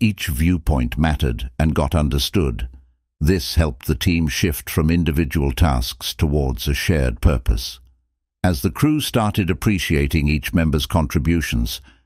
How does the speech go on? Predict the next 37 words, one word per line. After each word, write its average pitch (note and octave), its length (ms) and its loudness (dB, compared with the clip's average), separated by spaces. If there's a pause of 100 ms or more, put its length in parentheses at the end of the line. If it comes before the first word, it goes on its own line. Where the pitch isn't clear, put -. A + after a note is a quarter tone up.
(160)
their F2 180 2
work D#2 500 0
geared C#2+ 340 2
up. - 280 -4 (540)
Their E2 180 2
internal F#2+ 600 2
communication E2+ 840 0
tool D#2 240 2
for D2+ 160 -2
Glitch D2 540 -2 (100)
evolved F#2 580 0
into E2 300 2
a D#2+ 40 0
standalone F2 880 0
product, C2+ 520 -2 (480)
which A2 220 2
we G#2 140 2
now C3+ 220 2
know C#2+ 400 0 (140)
as D2+ 160 2
Slack, - 680 -2 (460)
designed B2 600 2
not A#2+ 240 0
just F2 360 -2
as D2 120 0
a E2 80 0
chat - 360 -2
app, C#2+ 260 0 (300)
but G#2+ 140 0
as G#2+ 180 0
a G#2 80 0
platform A2 640 0
boosting F2+ 520 0
workplace F2 720 0
coordination D#2+ 920 0
and D2 180 0
teamwork. B1 640 -2